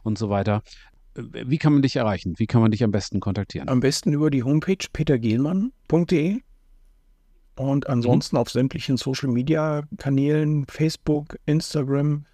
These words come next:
Speaker 2: TikTok, YouTube, Podcast.
Speaker 1: Alles. <laughs>
Speaker 2: Also,
Speaker 1: Ja,
Speaker 2: wir sind
Speaker 1: sehr
Speaker 2: da
Speaker 1: gut.
Speaker 2: sehr gut und breit vertreten. Wenn du magst, kann ich dir noch ein paar Links zuschicken.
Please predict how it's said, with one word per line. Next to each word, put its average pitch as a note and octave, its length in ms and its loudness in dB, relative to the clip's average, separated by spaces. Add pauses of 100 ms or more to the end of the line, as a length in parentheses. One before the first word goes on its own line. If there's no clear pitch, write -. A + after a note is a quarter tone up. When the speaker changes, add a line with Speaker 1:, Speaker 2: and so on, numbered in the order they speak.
(680)
Speaker 2:
TikTok, - 720 -2 (460)
YouTube, D3+ 720 -2 (920)
Podcast. - 680 0 (380)
Speaker 1:
Alles. E3+ 400 -14
<laughs> - 60 -18 (520)
Speaker 2:
Also, B2 360 0 (160)
Speaker 1:
Ja, A#2+ 180 0
Speaker 2:
wir C#3 80 2
sind E3 160 4
Speaker 1:
sehr D#3 80 6
Speaker 2:
da C3+ 40 4
Speaker 1:
gut. B2 60 -2
Speaker 2:
sehr D3+ 160 2
gut E3 280 -4
und B2 160 0
breit C3 340 -2
vertreten. A#2+ 920 -2
Wenn C3 140 2
du B2 80 0
magst, A#2 380 -2
kann C3+ 160 -2
ich - 80 -6
dir D3+ 120 4
noch C3+ 120 2
ein C3 80 -2
paar A#2 160 -2
Links C#3+ 340 0
zuschicken. C#3+ 680 -4